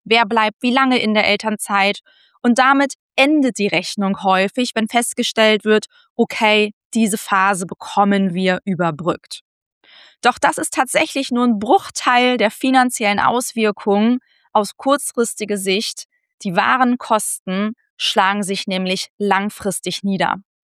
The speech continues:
Denn nach der Elternzeit stellt sich eben die Frage, wie die Kinderbetreuung geregelt wird. Es wird über Arbeitszeiten gesprochen, ob einer der beiden Partner in Teilzeit eben geht und seine Stunden reduziert. Und hierbei wird eben fast immer nur eine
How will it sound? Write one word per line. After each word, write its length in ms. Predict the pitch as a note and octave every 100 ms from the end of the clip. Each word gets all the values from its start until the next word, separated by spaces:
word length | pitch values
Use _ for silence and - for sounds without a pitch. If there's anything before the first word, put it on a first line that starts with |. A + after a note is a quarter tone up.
| _ _ _ - - _ -
Denn 100 | A#3+
nach 200 | D#4 -
der 140 | C#4
Elternzeit 560 | D4+ D#4 C#4 C4+ A#3+ -
stellt 300 | - A#3 A#3+
sich 140 | A#3+
eben 180 | A#3+ A#3
die 100 | A3+
Frage, 460 | - A3 A3 A#3
wie 80 | A3+
die 100 | A#3+
Kinderbetreuung 760 | - D4+ D4 F#3 - F#3+ D#3 F3
geregelt 520 | F#3+ F#3 F3+ F3 E3
wird. 320 | E3+ D#3+ - _ _ -
Es 120 | G#3+
wird 180 | A#3 C#4
über 220 | A#3+ G3
Arbeitszeiten 840 | - D4+ C#4 - - B3 A#3 -
gesprochen, 840 | A3+ G#3+ - - A#3 - A#3 A3+ A3+
ob 140 | G#3
einer 260 | - A#3 A3+
der 120 | G#3+
beiden 300 | G3+ G#3 G#3+
Partner 600 | - D4+ A3 G#3+ G3+ G3+
in 140 | A#3
Teilzeit 720 | A#3+ - B3 C4 - A#3 G#3+ G#3+
eben 340 | G#3+ G#3 G#3
geht 280 | G3+ G#3+ G#3
und 140 | G3+
seine 200 | G3+ G3+
Stunden 400 | A3 C4+ C#4 A3+
reduziert. 840 | F#3 F3+ F3 - - F#3 G3 A#3+ - - - -
Und 80 | B3+
hierbei 280 | C4 C#4+ A#3+
wird 180 | C4+ -
eben 240 | A3+ A3+
fast 400 | - C4 B3+ - -
immer 240 | B3 B3
nur 240 | A3 A3 -
eine 460 | G#3+ A#3 A3+ A3+